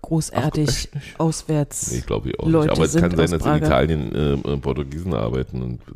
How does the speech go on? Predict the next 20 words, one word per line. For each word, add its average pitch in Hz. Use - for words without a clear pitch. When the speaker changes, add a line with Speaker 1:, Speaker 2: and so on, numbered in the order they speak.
Speaker 2:
die 65
waren 62
ja 71
bei 57
uns 73
und, 65
äh, -
Speaker 1:
Mhm. -
Speaker 2:
bei 62
dem 67
Spiel 69
waren 65
die 65
ja 57
auch 55
da. 57
Also 53
ich 50
sag -
mal, 60